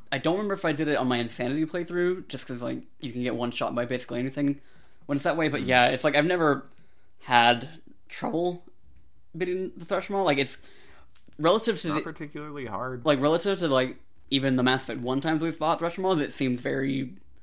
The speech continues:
Speaker 1: 'cause, like, that one you're, like, in the Mako and, like, you don't necessarily have a lot of cover to go through. But, like, this one is, like, it's a fairly standard firefight against this massive worm thing.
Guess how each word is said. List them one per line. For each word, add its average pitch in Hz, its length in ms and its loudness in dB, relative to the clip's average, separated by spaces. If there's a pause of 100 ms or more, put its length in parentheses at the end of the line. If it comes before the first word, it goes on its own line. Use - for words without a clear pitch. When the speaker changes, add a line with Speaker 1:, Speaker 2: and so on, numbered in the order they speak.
(380)
Speaker 1:
'cause, 180 100 2
like, 160 240 8
that 190 180 12
one 165 140 8
you're, 143 160 8
like, 127 180 4
in 131 120 2
the 123 60 4
Mako 123 460 4
and, 127 100 0
like, 120 160 -2
you 131 60 -4
don't 127 160 0
necessarily 123 420 -2
have 120 140 0
a - 20 -4
lot 123 120 -2
of 117 60 -4
cover 123 260 -2
to 120 60 0
go 123 120 -2
through. 123 120 -6
But, 135 80 -2
like, 131 140 -2 (800)
this 160 200 -2
one 254 100 0
is, 175 240 -2
like, 175 340 0 (760)
it's - 80 -8
a 143 60 -2
fairly 165 280 2
standard 156 340 0
firefight 170 460 0 (200)
against 135 260 0
this 135 140 -4
massive 135 400 -2
worm 143 240 2
thing. 160 280 0